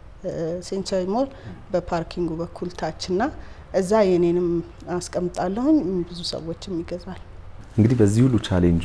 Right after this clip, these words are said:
Speaker 2: ውስጥ፣ እ፣ በሄድሽባቸው፣ ባለፍሽባቸው ቻሌንጅ ውስጥ፣ እ፣ ደግሞ ሌላ የህይወት ቻሌንጅ ጀምረሽ ነበር።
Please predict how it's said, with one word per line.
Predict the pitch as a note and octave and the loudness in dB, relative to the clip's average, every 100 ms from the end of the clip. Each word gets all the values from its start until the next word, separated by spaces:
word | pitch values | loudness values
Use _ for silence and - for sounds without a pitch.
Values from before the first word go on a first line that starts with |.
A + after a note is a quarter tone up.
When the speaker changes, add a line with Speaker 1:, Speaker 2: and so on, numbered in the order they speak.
| E2+ | 2
Speaker 2:
ውስጥ፣ | A#2 - - - - - - - | 0 0 -12 -14 -16 -18 -18 -12
እ፣ | D#2+ D2+ D#2 D#2 - | -6 -4 -4 -6 -2
በሄድሽባቸው፣ | G#2 F2+ - E2+ D#2 D2+ - | 0 2 0 -4 -4 -6 -6
ባለፍሽባቸው | D#2+ E2 D2+ - - - E2 E2+ - - - | -4 -2 -4 -8 -10 -10 -6 -6 -8 -14 -14
ቻሌንጅ | - F2 D#2+ D2 - | -2 0 0 -4 -6
ውስጥ፣ | B2 - - - - - - - - - | -8 -8 -16 -16 -18 -18 -18 -18 -18 -10
እ፣ | E2 E2+ F2 D#2 D#2+ E2 - - | -6 -4 -4 -6 -6 -8 -12 0
ደግሞ | A2 G2 | 4 6
ሌላ | F2+ F2+ D#2 - - - - - - - - - - - | 8 6 4 -4 -18 -20 -20 -18 -18 -18 -16 -18 -16 2
የህይወት | G#2 F#2+ F2 E2 | 4 6 4 2
ቻሌንጅ | - E2 D#2+ D2+ | 0 0 2 0
ጀምረሽ | C#2+ D#2+ D#2+ D#2 - | 0 2 2 0 -2
ነበር። | D2+ - C2+ | -10 -8 -10